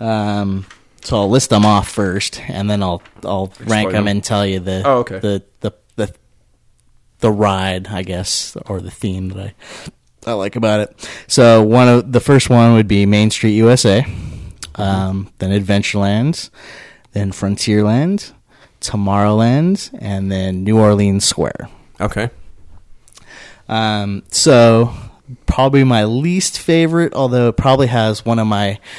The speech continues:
Speaker 1: uh, favorite memories, um, would be Main Street U S A, um, and that's 'cause of the magic shop.
Speaker 2: Okay,
Speaker 1: We
Speaker 2: yeah.
Speaker 1: always had to stop at the magic shop on the way out.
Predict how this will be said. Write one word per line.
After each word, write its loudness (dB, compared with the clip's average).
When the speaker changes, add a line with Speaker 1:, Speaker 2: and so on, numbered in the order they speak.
Speaker 1:
uh, -2
favorite -2
memories, -2
um, -4
would -4
be -2
Main 0
Street -4
U 0
S -2
A, -2
um, -4
and -6
that's -4
'cause -6
of -8
the -4
magic -2
shop. 0
Speaker 2:
Okay, -2
Speaker 1:
We -4
Speaker 2:
yeah. 2
Speaker 1:
always 0
had -2
to -10
stop 0
at -8
the -2
magic 0
shop -2
on 0
the 0
way 0
out. 0